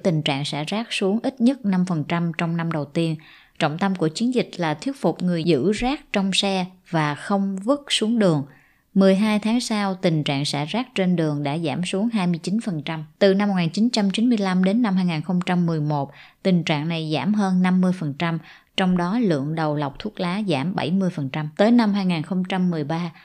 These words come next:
một nghiên cứu do cơ quan giao thông thực hiện đã phát hiện ra bốn trăm ba mươi bốn triệu mẫu rác dọc đường quốc lộ ở Texas.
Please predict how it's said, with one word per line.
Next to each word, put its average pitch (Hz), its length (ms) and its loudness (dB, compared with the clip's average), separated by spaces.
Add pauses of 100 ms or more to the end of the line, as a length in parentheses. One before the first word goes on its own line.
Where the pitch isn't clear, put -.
(160)
một 180 200 -2
nghiên 190 220 0
cứu 196 220 2
do 208 240 0
cơ 180 200 -2
quan 175 300 0
giao 180 140 -2
thông 175 260 -4
thực - 180 -6
hiện 156 280 -4
đã 151 120 -4
phát 233 220 -8
hiện 151 260 -2
ra 170 280 -4 (300)
bốn 190 300 2
trăm 180 260 -2
ba 180 120 0
mươi 175 100 -2
bốn 175 320 -2
triệu 143 200 -4
mẫu 156 280 -4
rác 208 300 -6
dọc 175 280 -4
đường 165 260 0
quốc 160 160 -4
lộ 151 180 0
ở 147 280 -6
Texas. 165 460 -2